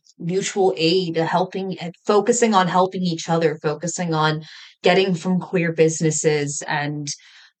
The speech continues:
uh, you know, even, like, there are, um, like, maps set up and, like, apps for, for trans people in order to figure out, like, where is safe to go to the bathroom and where isn't. Like, these things are so vital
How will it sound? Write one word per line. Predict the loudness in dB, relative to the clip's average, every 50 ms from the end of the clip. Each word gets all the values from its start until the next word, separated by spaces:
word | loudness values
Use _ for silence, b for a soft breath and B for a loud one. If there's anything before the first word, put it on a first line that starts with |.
| _ _ 2
uh, | 4 4 6 4 2
you | 0 -2 -2 0 0
know, | 2 2 2 0 0 -4 -6 -10 b b b b 0
even, | 2 2 2 4
like, | 4 2 2 4
there | 4 4 6 6
are, | 6 6 4 2 -4 -8 _ 2
um, | 2 4 4 2 0 -4 -8 -10 -14 _ _ _ _
like, | 2 2 2 4 4
maps | 4 4 4 4 2 0 -4 -4
set | 0 2 4 4
up | 4 4 2 0
and, | -2 -2
like, | -2 -2 -2 -2
apps | -2 0 0 0 0 -2 -2 -2 -2 -2 -2 -2
for, | 0 0 2 2 0 -2 -4 -6 -4
for | -2 0 0 0
trans | 0 0 2 4 4 4 4 2 0
people | -2 -2 -2 0 0 -2
in | -2 0
order | 0 0 0 0
to | -2 -4
figure | -6 -4 -4 -2 0 2 4
out, | 4 4 4
like, | 2 0 -2
where | 0 0 0 2 2
is | 2 0 0 0
safe | 0 0 -2 -2 -4 -6
to | -4
go | -2 -2 -2
to | -2 -2
the | -6 -2
bathroom | 0 2 2 2 0 -2 -4 -4 -2 -2 -2 -2 -4 -4
and | -4 -2 -2
where | -2 -2 -2 -2 -4 -6 -2
isn't. | 0 0 0 0 -2 -4 -6 -6
Like, | -6 -4 -2
these | 0 0 0 0 2
things | 2 2 2 2 2 2
are | 2 0 0
so | 0 0 2 4 4 4 4 4 2
vital | -2 -4 0 2 2 2 2 2 -2 -4 -4 -8 -10 -12